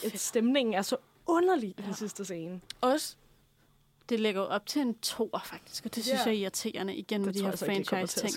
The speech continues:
Speaker 1: ske.
Speaker 2: ikke? Nej, men sådan, ej, den har jo allerede næsten tjent to hundrede millioner.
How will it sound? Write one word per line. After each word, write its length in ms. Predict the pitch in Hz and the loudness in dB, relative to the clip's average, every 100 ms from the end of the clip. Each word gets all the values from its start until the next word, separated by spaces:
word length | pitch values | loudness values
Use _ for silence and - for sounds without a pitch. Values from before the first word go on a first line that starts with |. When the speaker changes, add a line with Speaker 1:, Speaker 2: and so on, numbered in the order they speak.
| 233 | -2
Speaker 1:
ske. 60 | |
Speaker 2:
ikke? 100 | - | -2
Nej, 180 | 190 170 | -2 0
men 200 | 196 185 | -2 -2
sådan, 360 | - - 110 - - | -4 -8 -10 -12 -10
ej, 360 | - - - - _ 320 | -10 -12 -16 -20 _ -2
den 80 | - | 0
har 100 | 214 | 2
jo 60 | 196 | 2
allerede 260 | 180 202 | 2 0
næsten 280 | 190 185 - | 0 -2 -4
tjent 240 | 180 185 - | -4 -4 -4
to 100 | 196 | -4
hundrede 200 | 190 185 | -2 -2
millioner. 320 | 180 180 | -2 -4